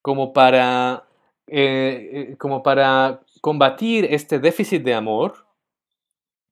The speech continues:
dice después, "ensanchaos también vosotros". Refle-, re-, reflexionen en lo que nosotros traemos para, para ustedes y en la bendición del Señor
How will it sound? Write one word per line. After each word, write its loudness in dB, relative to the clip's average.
dice -2
después, -2
"ensanchaos -2
también -8
vosotros". -8
Refle-, -2
re-, -2
reflexionen -4
en -6
lo -4
que -4
nosotros -6
traemos 2
para, -4
para -2
ustedes -4
y -2
en 0
la 4
bendición -6
del -4
Señor -10